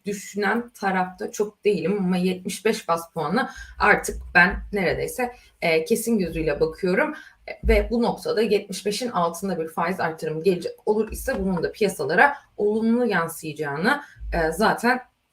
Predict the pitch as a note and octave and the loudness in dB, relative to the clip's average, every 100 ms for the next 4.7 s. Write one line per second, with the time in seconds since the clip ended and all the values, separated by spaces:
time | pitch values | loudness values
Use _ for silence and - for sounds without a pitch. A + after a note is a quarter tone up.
0 | - - F2+ - - _ - A#3 D#3 - | -8 -6 -6 -8 -18 _ 4 6 6 0
1 | - - - - - - C#4+ C#4 A#3 E3 | -4 -18 -20 -20 -20 -4 4 6 8 4
2 | C#3 F#3+ D#4 - - - - C#4+ F#3 G3 | 2 -2 -2 -4 -18 -14 -2 0 4 2
3 | - _ _ F3 F3+ C#4 - G#3+ D#3+ C#3+ | 2 _ _ -12 -6 -6 -4 -4 -2 -2
4 | B2+ B2 C3+ B2+ D3 E3 | -2 -4 -4 -4 -2 2